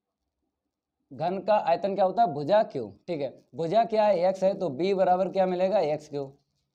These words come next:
ठीक है। अब आपको अवकलन करना है, क्योंकि फार्मूला कौन सा लगाना है,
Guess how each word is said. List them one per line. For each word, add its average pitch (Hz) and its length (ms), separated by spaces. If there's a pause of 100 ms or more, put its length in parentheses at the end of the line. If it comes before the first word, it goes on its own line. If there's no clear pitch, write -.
(260)
ठीक 220 120
है। 196 100
अब 196 200
आपको 214 260
अवकलन 185 580
करना 180 240
है, 165 80
क्योंकि 202 320
फार्मूला 170 500 (520)
कौन 190 200
सा 220 100
लगाना 196 400
है, 208 220